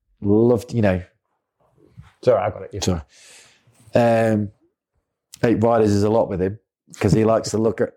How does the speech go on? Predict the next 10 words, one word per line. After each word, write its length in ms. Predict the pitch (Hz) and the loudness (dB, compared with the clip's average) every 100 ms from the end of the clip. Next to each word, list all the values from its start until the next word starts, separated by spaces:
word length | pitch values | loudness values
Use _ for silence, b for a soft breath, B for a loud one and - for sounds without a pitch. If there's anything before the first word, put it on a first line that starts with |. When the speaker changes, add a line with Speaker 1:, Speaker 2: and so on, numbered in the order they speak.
| - | -6
Speaker 1:
all 220 | 117 117 | -2 0
the 100 | 107 | 0
riders. 480 | 98 98 95 101 - | 0 -2 -2 -6 -2
Speaker 2:
Oh. 140 | 139 | 0
Speaker 1:
<laughs> 1500 | 151 151 - - 339 - 185 160 196 185 - 151 196 202 165 139 | 2 -2 -6 -6 -8 -2 -2 0 0 0 -2 -8 -8 -8 -8 -4
Um, 500 | 151 156 156 151 139 - _ _ _ | 0 2 0 -2 -8 -16 _ _ _
so 400 | - - 139 131 131 | -6 0 2 2 -2
there's 200 | 131 120 | -4 -2
a 80 | |
lot, 340 | 127 147 - | 0 0 0